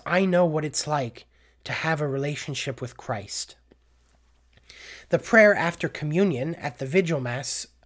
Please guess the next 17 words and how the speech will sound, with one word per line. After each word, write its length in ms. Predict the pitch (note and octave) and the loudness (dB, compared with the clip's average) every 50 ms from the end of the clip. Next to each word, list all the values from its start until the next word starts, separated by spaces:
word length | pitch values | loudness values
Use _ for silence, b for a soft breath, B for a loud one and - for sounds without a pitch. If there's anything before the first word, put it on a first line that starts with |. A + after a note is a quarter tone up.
| _ | _
of 300 | B2 C3+ B2+ A#2 A2+ - - _ _ _ _ - | -8 -8 -8 -8 -12 -16 -20 _ _ _ _ -10
the 140 | - C#3 | -8 -8
Feast 340 | B2+ - - F#3 E3+ - - | -8 -6 -4 -4 -4 -4 -4
of 80 | C#3+ C3+ | -6 -6
the 120 | C3 C3 | -4 -6
Epiphany 420 | B2 - - - - D#3 C3+ B2 A#2+ | -4 -4 -6 -4 -4 -4 -4 -4 -4
reads, 440 | A#2+ C#3 D#3 D3 B2+ B2 A#2+ - B B B B B B B B B B B B B B B B B B _ | -4 -4 -4 -6 -4 -6 -8 -8 B B B B B B B B B B B B B B B B B B _
"Renewed 460 | D3 E3 E3+ E3+ F#3+ A3+ B3+ B3+ G3+ | -2 0 2 4 6 6 6 4 4
by 160 | E3+ F3+ E3+ E3 | 4 4 4 4
sacred 440 | - - - G#3 G#3 - F#3 D3+ | 2 0 0 0 0 0 0 0
nourishment, 600 | D#3 D#3 E3+ F3+ F3 D#3+ - - C#3+ C3+ B2+ B2+ - _ | 2 4 4 4 4 2 0 -4 -6 -6 -6 -8 -10 _
we 240 | - D3 E3 E3+ E3 | -6 -4 -4 -4 -4
implore 640 | - D#3 D3+ C3+ - - - - G#3 G#3+ A3 A3 A3+ A3+ | -4 -6 -8 -8 -10 -10 0 2 4 4 4 4 2 2
your 240 | G#3 F3+ E3+ D#3+ D3+ | 2 2 2 2 0
mercy, 440 | C#3+ D3+ F3 G3 - - - G3 F3 | 0 0 0 0 -2 -4 -4 -4 -2
O 120 | - D#3 | -2 -4
Lord, 440 | D3+ C#3+ C#3 B2+ G#2+ F2+ E2 - | -4 -4 -4 -6 -6 -8 -12 -16